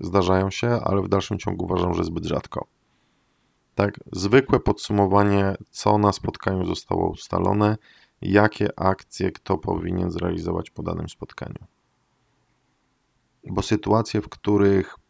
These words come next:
zespół spotyka się, albo my się spotykamy na przykład z zespołem w ramach projektów, po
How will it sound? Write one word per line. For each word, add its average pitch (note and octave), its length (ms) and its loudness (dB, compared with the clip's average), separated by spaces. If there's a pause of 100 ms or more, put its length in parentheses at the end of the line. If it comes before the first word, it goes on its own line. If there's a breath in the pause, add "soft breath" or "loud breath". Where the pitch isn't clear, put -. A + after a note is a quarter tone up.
(400)
zespół G2 520 0
spotyka - 540 -2
się, - 200 -6
albo F2+ 340 0
my F#2 120 -6
się G#2 120 -6
spotykamy F#2 500 -8
na F2+ 100 -4
przykład E2+ 240 -12
z E2+ 40 -12
zespołem F2+ 380 -4
w E2+ 40 -4
ramach F2+ 260 0
projektów, G#2+ 640 -4 (840)
po F2+ 500 6